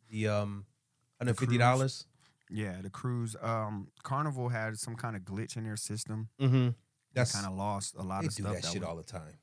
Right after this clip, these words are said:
Speaker 2: <laughs>
Speaker 1: I think
Speaker 2: So
Speaker 1: it's
Speaker 2: you
Speaker 1: like
Speaker 2: know
Speaker 1: a
Speaker 2: about it.
Speaker 1: false. I think it's because I cruise so much. I see it all the
Speaker 2: I
Speaker 1: time.
Speaker 2: know,
Speaker 1: You
Speaker 2: that's
Speaker 1: think
Speaker 2: what I was gonna say. I know you know.
Speaker 1: you get in the, you go, "Oh, I gotta get it, I gotta get it in before such and such," and then they extend the date.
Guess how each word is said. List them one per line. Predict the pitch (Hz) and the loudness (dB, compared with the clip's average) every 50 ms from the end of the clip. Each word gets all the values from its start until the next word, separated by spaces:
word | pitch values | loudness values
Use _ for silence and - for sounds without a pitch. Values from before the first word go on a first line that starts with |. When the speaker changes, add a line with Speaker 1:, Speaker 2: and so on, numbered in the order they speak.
| _ _ - - _ _ | _ _ -20 -20 _ _
Speaker 2:
<laughs> | - 110 101 - - - - - - - - 156 139 - _ - 135 123 - - | -4 -4 -4 -4 -8 -12 -10 -10 -10 -4 -2 -2 -2 -2 _ -6 -6 -6 0 2
Speaker 1:
I | - | 4
think | 123 135 165 156 | 8 8 8 8
Speaker 2:
So | 156 | 8
Speaker 1:
it's | 143 117 | 8 8
Speaker 2:
you | 143 | 8
Speaker 1:
like | 131 117 | 8 8
Speaker 2:
know | 117 | 8
Speaker 1:
a | 120 | 4
Speaker 2:
about | 101 - | 6 8
it. | |
Speaker 1:
false. | 151 147 143 143 135 131 - - | 10 10 10 10 8 4 2 0
I | 143 | 2
think | 147 190 190 185 | 4 4 4 4
it's | 185 160 - 139 | 2 0 0 2
because | 139 156 147 180 175 | 4 6 6 8 8
I | 160 156 | 8 8
cruise | 139 - - 196 190 165 | 8 6 4 4 4 6
so | - 180 160 | 6 6 8
much. | 160 185 185 180 | 10 10 10 10
I | 165 | 8
see | 143 - - 165 | 8 8 6 6
it | 151 | 8
all | 147 143 143 | 8 8 8
the | 131 - | 8 6
Speaker 2:
I | 165 | 6
Speaker 1:
time. | 160 156 | 6 6
Speaker 2:
know, | 147 | 6
Speaker 1:
You | 143 123 | 6 6
Speaker 2:
that's | 120 120 | 4 4
Speaker 1:
think | 156 143 | 4 4
Speaker 2:
what | 113 107 | 4 2
I | 113 | 2
was | 113 | 2
gonna | 113 120 120 | 0 0 -2
say. | 117 - 135 127 113 101 101 | -2 -2 -2 -2 -2 -2 -2
I | 98 | -2
know | 104 110 113 | -2 0 0
you | 117 110 107 | 0 0 0
know. | 107 117 117 104 98 98 98 | 0 0 0 0 -2 -4 -2
Speaker 1:
you | 147 151 | -2 0
get | 139 127 156 160 | 6 8 10 10
in | 151 151 147 | 10 8 6
the, | 143 139 | 6 4
you | 131 127 139 147 | 2 2 0 0
go, | 127 - 113 | 0 0 2
"Oh, | 135 147 | 2 2
I | 135 110 | 2 0
gotta | 117 123 127 | 0 -2 0
get | 113 113 139 | 0 0 0
it, | 120 113 | 0 0
I | |
gotta | 120 127 131 131 | -2 -2 -2 0
get | 120 135 | 0 2
it | 135 131 135 135 139 | 4 4 4 4 4
in | 139 127 - _ _ _ _ _ | 2 2 0 _ _ _ _ _
before | - - - 139 135 123 | -8 0 4 4 6 6
such | - 147 131 123 | 6 4 2 2
and | 123 | 2
such," | - 131 120 - | 2 2 2 2
and | - 120 113 | 0 4 6
then | 120 127 127 | 8 8 8
they | 123 120 | 8 6
extend | 107 107 - - - 123 113 | 6 4 2 2 2 2 2
the | 107 | 2
date. | 101 98 107 101 87 - | 0 0 0 0 0 -4